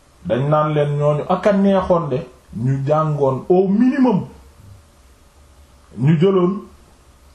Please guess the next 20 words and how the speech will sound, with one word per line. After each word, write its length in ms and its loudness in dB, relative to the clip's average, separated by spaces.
hadith 460 -2
boobu 320 0
noonu. 300 0
Laata 520 0
ñu 120 -4
naan 300 0
lii 240 2
suñu 280 0
tegtal 440 -2
la, 180 -8
ñu 200 -4
daldi 420 0
liir 320 -2
li 160 -6
ci 80 -6
boroom 360 0
xam-xam 460 -4
yi 80 -4
minimum 460 2
wax. 160 -2